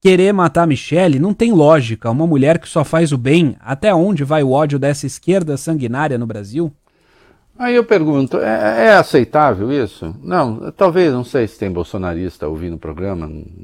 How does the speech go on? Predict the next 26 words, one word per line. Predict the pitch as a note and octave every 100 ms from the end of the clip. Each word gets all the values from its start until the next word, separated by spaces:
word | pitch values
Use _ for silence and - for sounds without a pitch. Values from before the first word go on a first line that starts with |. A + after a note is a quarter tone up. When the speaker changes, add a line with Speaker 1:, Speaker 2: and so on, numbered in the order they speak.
| -
Speaker 2:
tenho | - E2+
ideia, | D2+ F2 E2+
eu | D#2+
não, | D#2+ F2 D#2 -
eu | F2+
não | F2 E2
faço | D#2+ G2 F2 -
pré-seleção, | - F2+ - F2 D#2+ - G2 F#2
né? | E2
Não | E2+ D2
tem | D2
como. | D2+ F#2+ F2+ E2+ _ _ _ _ _ _ _ E2
É, | E2+ E2+ E2 D#2+ D#2 E2
e | F#3+
mesmo | C4+
que | -
tivesse, | A2+ F2+ G#2+ G2 F#2+
eu |
não | F#2
faria, | F#2 D#2 G2+ D#2 C2+ D2 _ -
ouve | B2 C#3+
quem | -
quiser. | - - - A2+ F#2 _ _ _ _ _ _ _ _ _ _ _ _ _ _ _ _ _ _
É | -
razoável | - G#3 G2 G#2 E3+ C3+ F#2
isso? | B2+ A3+ - -